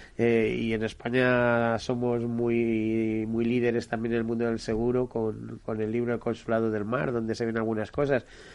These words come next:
o las ordenanzas de brujas, ¿eh? Donde se,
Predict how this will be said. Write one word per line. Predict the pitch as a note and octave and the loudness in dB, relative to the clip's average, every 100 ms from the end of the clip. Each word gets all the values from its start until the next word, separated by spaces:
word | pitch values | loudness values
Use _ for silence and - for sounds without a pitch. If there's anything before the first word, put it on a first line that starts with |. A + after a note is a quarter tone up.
| - - | -12 0
o | A#2+ | 2
las | A2+ | 4
ordenanzas | B2 A#2 B2+ C3 D#3 | 2 0 0 2 4
de | C3 | 4
brujas, | A#2+ D#3 E3 B2+ G#2 - - | 6 4 4 2 2 0 -4
¿eh? | B2 D3+ | -2 0
Donde | B2 A#2+ | -2 -2
se, | A2+ A#2+ A2+ G#2+ | -2 2 2 0